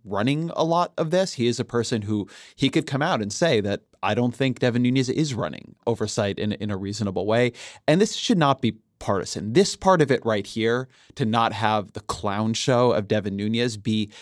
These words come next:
the House's contribution to a very, very, very serious foreign effort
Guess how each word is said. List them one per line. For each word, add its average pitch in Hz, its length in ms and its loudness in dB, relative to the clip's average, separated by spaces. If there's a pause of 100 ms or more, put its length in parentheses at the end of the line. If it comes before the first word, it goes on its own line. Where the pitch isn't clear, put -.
(120)
the 123 100 -2
House's 120 480 -2
contribution 113 1000 -4 (340)
to 107 480 0 (300)
a 123 100 2
very, 127 560 6
very, 110 300 4
very 104 280 0
serious 110 600 -2
foreign 110 720 0 (100)
effort 131 500 0